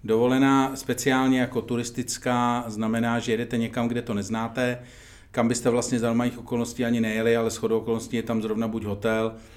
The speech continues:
který byl levnej, nebo moře, který bylo blízko, a vy tam týden nemáte co dělat. Jste v podstatě,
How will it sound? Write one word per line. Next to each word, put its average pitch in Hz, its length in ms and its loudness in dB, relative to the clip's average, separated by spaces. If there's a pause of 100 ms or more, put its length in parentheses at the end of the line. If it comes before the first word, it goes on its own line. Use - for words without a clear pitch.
(280)
který 110 340 2
byl 110 160 4
levnej, 110 480 2
nebo 107 240 0
moře, 107 500 2
který 107 300 -2
bylo 110 200 2
blízko, 113 840 2 (520)
a 104 460 0
vy 113 120 0
tam 117 220 0
týden 110 300 -2
nemáte 107 400 -2
co 104 180 -6
dělat. 101 300 -4
Jste - 160 -6
v - 80 -12
podstatě, 123 760 0